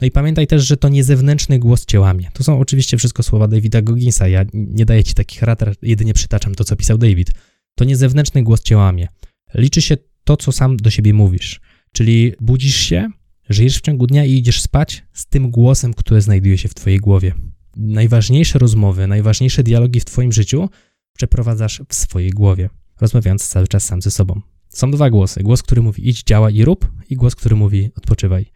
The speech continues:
Goggins mówił, że on zawsze od pewnego momentu zaczął słuchać tego, który mówił: „Idź, rób”. Zawsze. Jeżeli słyszał ten leniwy głos, to zawsze go wycinał. No i to doprowadziło go do właśnie tej opinii niezłomnego człowieka.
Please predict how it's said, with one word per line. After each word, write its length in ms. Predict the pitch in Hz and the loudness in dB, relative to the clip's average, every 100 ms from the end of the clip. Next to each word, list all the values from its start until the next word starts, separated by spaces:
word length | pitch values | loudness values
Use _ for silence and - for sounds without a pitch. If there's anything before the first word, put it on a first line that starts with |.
| _ _ _ - | _ _ _ -2
Goggins 380 | 139 135 127 135 | 0 2 0 2
mówił, 240 | 120 117 | 2 4
że 120 | 110 | 4
on 140 | 110 107 | 4 2
zawsze 440 | 120 139 - 131 | 2 2 2 0
od 100 | 143 | 0
pewnego 340 | - 110 131 | -2 0 2
momentu 400 | 135 110 104 151 | 2 2 2 2
zaczął 300 | 135 123 131 | 2 2 2
słuchać 300 | 120 123 113 | 2 2 2
tego, 500 | - 104 104 104 104 - | 0 0 0 0 -2 -4
który 200 | 113 107 | 0 2
mówił: 180 | 104 | 2
„Idź, 140 | 107 104 | 2 2
rób”. 260 | 92 - - _ _ _ _ - | 2 0 -2 _ _ _ _ -2
Zawsze. 340 | 113 - - - _ _ | -2 -2 -6 -12 _ _
Jeżeli 340 | 107 113 110 107 | 0 2 2 2
słyszał 300 | 147 131 113 | 2 2 0
ten 360 | 120 113 113 - | 0 0 -2 -4
leniwy 460 | 113 117 127 139 110 | 0 2 2 2 2
głos, 340 | 135 202 - - - _ - | 0 -2 -8 -16 -20 _ -4
to 140 | 127 | -2
zawsze 260 | 117 - 104 | 0 0 0
go 260 | 104 98 95 | 0 0 -2
wycinał. 420 | 107 101 95 92 98 _ | -4 -4 -2 -4 -6 _
No 100 | 127 | -4
i 60 | 143 | -2
to 180 | 143 139 _ | -2 -4 _
doprowadziło 680 | 113 107 113 117 104 107 101 | -12 -6 -2 0 2 2 0
go 120 | 95 | 0
do 180 | 92 101 - _ _ _ - | -4 -6 -8 _ _ _ -14
właśnie 380 | 101 104 98 107 | -4 -2 0 0
tej 160 | 101 | 0
opinii 400 | 98 110 107 101 | 2 2 2 2
niezłomnego 500 | 98 110 110 104 101 | 2 4 4 2 0
człowieka. 460 | 98 101 95 - | 0 -2 -2 -6